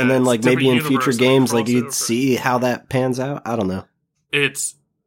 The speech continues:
Speaker 2: nonsense. That being said, highly recommend Nier Automata. If you want a good platinum, uh, beat 'em up game, fantastic game. This just wild story. But, like,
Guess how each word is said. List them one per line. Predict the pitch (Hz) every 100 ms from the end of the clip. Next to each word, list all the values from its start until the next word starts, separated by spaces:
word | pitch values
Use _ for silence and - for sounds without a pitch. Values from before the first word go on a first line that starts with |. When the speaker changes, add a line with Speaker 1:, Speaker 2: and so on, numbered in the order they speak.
| 120 110 110
Speaker 2:
nonsense. | 113 107 - - 107 - - _ _ _ _
That | 151 175
being | 202 190
said, | 254 208 - _
highly | 147 160
recommend | 175 175 185 175
Nier | 180 185
Automata. | 180 202 190 123 104
If | 113
you | 123
want | 131 139
a | 139 135
good | 139 151
platinum, | 147 139 139 147 143 139 139 -
uh, | 139 139 139 135 _
beat | 165 165
'em |
up | 180 185
game, | 190 196 202 - _ _ -
fantastic | 196 151 185 175 180
game. | 185 180 110 - _ _
This | - - - _ _
just | 139 139 _ _ _ _
wild | 135 151 185 165 139 120
story. | - 127 113 107 101 _ _ _ -
But, |
like, | 127 113 -